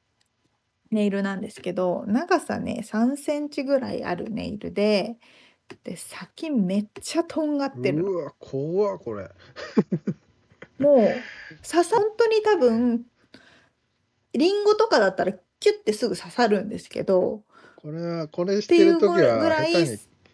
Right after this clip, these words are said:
Speaker 2: 喧嘩できないね。
Speaker 1: そう、そう、そう。でも子供がいる人とかでも全然こういうのやってるんですけど、
Speaker 2: あー。
Speaker 1: っていうこのシュッてとんがったやつとか、あとはもう、ま、基本二、三センチの長さで、しま四角のネイルとかね。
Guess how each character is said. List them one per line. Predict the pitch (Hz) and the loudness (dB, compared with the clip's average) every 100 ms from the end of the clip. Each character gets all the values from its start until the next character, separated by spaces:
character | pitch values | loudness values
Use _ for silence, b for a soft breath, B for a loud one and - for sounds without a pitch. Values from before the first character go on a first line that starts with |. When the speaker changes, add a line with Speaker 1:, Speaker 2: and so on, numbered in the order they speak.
| _ | _
Speaker 2:
喧 | 156 151 | -8 -4
嘩 | 147 | -2
で | 139 | -4
き | 139 | -4
な | 104 | -12
い | |
ね。 | - - _ _ B B B B _ _ _ _ _ _ - 330 | -14 -20 _ _ B B B B _ _ _ _ _ _ -10 -2
Speaker 1:
そ | - | 4
う、 | 349 | 4
そ | 302 | 4
う、 | |
そ | 277 208 | 0 2
う。 | |
で | 277 | 4
も | 311 | 2
子 | 247 285 | 2 0
供 | 330 339 | 0 2
が | 330 | 2
い | |
る | 339 | 2
人 | 349 330 | 0 0
と | 254 | 0
か | |
で | 180 | -2
も | 170 | -2
全 | 175 214 214 | 0 2 2
然 | 220 220 | 2 0
こ | 208 196 | 0 -2
う | |
い | |
う | 190 | -2
の | 214 | -6
や | |
っ | 175 | -8
て | - | -8
る | 180 - | -8 -8
ん | |
で | 202 | -14
す | - | -12
け | - | -8
ど、 | 202 180 - | -2 0 -2
Speaker 2:
あ | - | -8
ー。 | - | -20
Speaker 1:
っ | - B B B - | -20 B B B -6
て | 349 | -2
い | 330 | -2
う | |
こ | 330 | -2
の | 302 | -6
シ | 302 - 381 | -4 0 0
ュ | |
ッ | |
て | - - | -2 -6
と | 320 | -4
ん | 311 | 0
が | 330 | 0
っ | 330 | 0
た | 320 | -2
や | 311 | -2
つ | 311 - | -4 -6
と | 302 | -6
か、 | 330 | -2
あ | 349 | -2
と | 349 | -2
は | 185 | -4
も | 170 | -6
う、 | - _ - | -12 _ -10
ま、 | 220 | -6
基 | 214 247 | -2 0
本 | 349 403 | 0 -2
二、 | 381 | -6
三 | 370 339 320 | -4 -6 -6
セ | - 311 | -4 -4
ン | 214 | -4
チ | - - - _ _ _ _ | -6 -10 -12 _ _ _ _
の | 233 196 | -4 -2
長 | 202 175 | -2 -4
さ | - 240 | -6 0
で、 | 262 320 302 - B B _ _ _ _ - | 2 4 2 -2 B B _ _ _ _ -12
し | - - | -8 -2
ま | 240 254 | 0 0
四 | 294 - | -2 -2
角 | 202 190 175 | -2 -2 -6
の | 180 | -6
ネ | 165 | -8
イ | - | -8
ル | - | -10
と | - | -12
か | - - | -12 -8
ね。 | 285 | -8